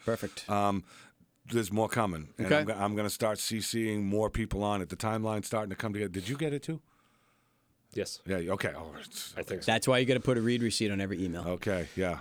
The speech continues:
Speaker 2: all right, 'cause I mean, I think
Speaker 1: Outlook
Speaker 2: it was,
Speaker 1: Express has
Speaker 2: I
Speaker 1: read
Speaker 2: think it
Speaker 1: receipt
Speaker 2: was,
Speaker 1: with
Speaker 2: yeah,
Speaker 1: every
Speaker 2: it was,
Speaker 1: email. You
Speaker 2: it
Speaker 1: can
Speaker 2: was
Speaker 1: see
Speaker 2: you,
Speaker 1: who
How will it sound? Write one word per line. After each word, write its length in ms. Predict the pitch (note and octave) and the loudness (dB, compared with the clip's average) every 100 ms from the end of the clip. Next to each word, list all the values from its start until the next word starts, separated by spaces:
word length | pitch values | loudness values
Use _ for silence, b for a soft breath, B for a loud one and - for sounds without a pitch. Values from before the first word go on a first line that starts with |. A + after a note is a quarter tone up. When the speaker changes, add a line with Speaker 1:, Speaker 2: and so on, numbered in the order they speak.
| E2 | -2
Speaker 2:
all 80 | F2+ | -2
right, 220 | E2 - | -2 -4
'cause 180 | E2 D#2+ | -6 -4
I 60 | |
mean, 160 | E2+ E2 | -4 -2
I 60 | |
think 120 | D#2+ A2+ | 0 4
Speaker 1:
Outlook 260 | C3+ D3 | 4 6
Speaker 2:
it 40 | D3 | 4
was, 20 | |
Speaker 1:
Express 380 | B2+ - B2+ - | 2 4 4 4
has 180 | A2+ G2 | 2 2
Speaker 2:
I 40 | |
Speaker 1:
read 120 | A2 G#2+ | 2 2
Speaker 2:
think 140 | G#2+ | 4
it 40 | |
Speaker 1:
receipt 140 | G2+ G2+ | 4 2
Speaker 2:
was, 140 | F2+ | 2
Speaker 1:
with 120 | G#2+ | 0
Speaker 2:
yeah, 60 | G#2 | 2
Speaker 1:
every 140 | G2+ | 2
Speaker 2:
it 40 | A2 | 2
was, 60 | G#2+ | 2
Speaker 1:
email. 120 | F#2+ | 2
You 60 | |
Speaker 2:
it 40 | F2+ | 0
Speaker 1:
can 60 | G2 | 0
Speaker 2:
was 80 | |
Speaker 1:
see 120 | - B2 | 2 4
Speaker 2:
you, 120 | |
Speaker 1:
who 80 | C3 | 6